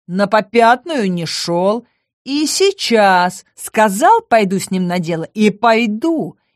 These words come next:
И про совесть не нужно втирать. Костыль собирается отобрать у вора то, что тот украл. Все честно". Ага, а костыль все это честно заработал.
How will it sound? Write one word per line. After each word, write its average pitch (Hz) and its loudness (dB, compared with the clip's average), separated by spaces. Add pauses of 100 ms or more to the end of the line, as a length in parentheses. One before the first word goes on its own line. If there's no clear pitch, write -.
(120)
И 269 -2
про 277 0
совесть 320 -8
не 320 -10
нужно 311 -4
втирать. 226 -4 (220)
Костыль 330 -2 (160)
собирается 277 2
отобрать 247 0
у 254 -6
вора 262 2
то, 370 2
что - -2
тот 277 -6
украл. 311 0
Все - 0
честно". - -2 (560)
Ага, 294 0 (320)
а 190 0
костыль 294 -8 (220)
все 208 2
это 190 -2
честно 214 -2
заработал. 151 -10